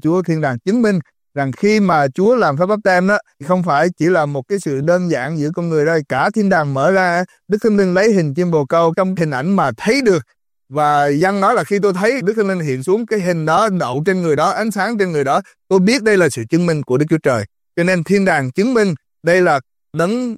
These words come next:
vô tội, đây là đấng được biệt riêng ra, đây là đấng Messi. Rồi có tiếng từ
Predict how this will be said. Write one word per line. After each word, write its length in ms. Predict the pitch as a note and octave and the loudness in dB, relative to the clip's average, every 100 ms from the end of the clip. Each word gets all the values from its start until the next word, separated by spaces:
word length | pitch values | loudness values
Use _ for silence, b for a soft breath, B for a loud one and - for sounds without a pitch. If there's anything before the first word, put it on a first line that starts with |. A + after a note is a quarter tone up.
| _ | _
vô 260 | C3+ D3 G3+ | -6 0 0
tội, 340 | F#3 C3+ A#2+ | 0 -4 -2
đây 160 | C3 E3 | -2 0
là 100 | D3+ | 2
đấng 200 | D3 G3+ | 0 0
được 120 | E3 | 0
biệt 240 | C#3+ C#3+ C3 | 0 -4 -2
riêng 220 | D#3+ D#3 | -2 2
ra, 180 | D#3 D3 | 0 2
đây 140 | D3 | 0
là 120 | B2+ | 0
đấng 220 | A2+ C#3+ | -2 -2
Messi. 360 | D3 B2+ C#3+ C3+ - _ _ | -2 -2 0 0 -4 _ _
Rồi 160 | - B2 - | -4 -4 0
có 180 | G3+ A#3+ | 0 2
tiếng 200 | A#3 C#4 | 2 2
từ 180 | G3 | 0